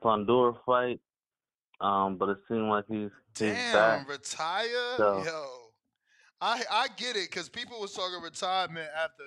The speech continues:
Speaker 2: Crawford fight with Earl, so I get it. But damn, we brutal as boxing fans.
Speaker 1: Yeah, but he, yeah, nah, but he got, he got thrashed. I mean, like,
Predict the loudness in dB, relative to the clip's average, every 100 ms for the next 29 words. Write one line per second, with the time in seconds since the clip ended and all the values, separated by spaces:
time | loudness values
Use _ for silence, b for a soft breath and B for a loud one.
0 | -20 -14 -8 -8 -8 -18 -16 -10 -10 -10
1 | -18 -14 -8 -6 -6 -10 -16 -12 -12 -12
2 | -16 -16 -16 _ _ _ -12 -12 -12 -18
3 | _ _ _ _ _ _ -16 -16 -18 -20
4 | -18 -16 -16 -18 -20 -18 2 4 6 4
5 | 4 6 4 2 -8 -20 -20 _ _ 0
6 | 4 4 2 0 0 0 -2 0 2 4
7 | 2 2 -4 -14 _ _ 0 2 2 0
8 | 2 6 6 6 2 -6 -14 -16 _ _
9 | _ _ -2 0 0 -2 0 0 0